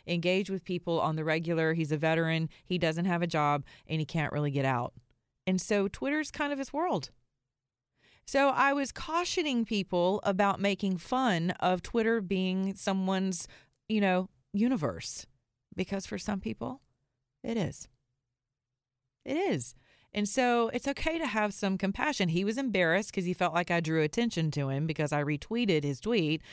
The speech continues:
So I took it down. He didn't wanna draw attention unto himself. He just wanted people to know how much having that contact with people mattered to him. So let's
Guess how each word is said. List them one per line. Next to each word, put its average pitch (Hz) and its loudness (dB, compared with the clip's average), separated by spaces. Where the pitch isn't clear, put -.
So - 0
I 233 4
took 233 0
it 214 -2
down. 135 0
He - -2
didn't 190 2
wanna 196 2
draw 170 4
attention 170 0
unto 156 0
himself. 147 -2
He 165 -2
just 147 -2
wanted 143 -2
people 135 -6
to 131 -4
know 139 2
how 156 2
much 147 0
having 151 0
that 131 0
contact - -4
with 131 -6
people - -8
mattered 131 -4
to 127 -6
him. - -8
So 135 -2
let's 202 -2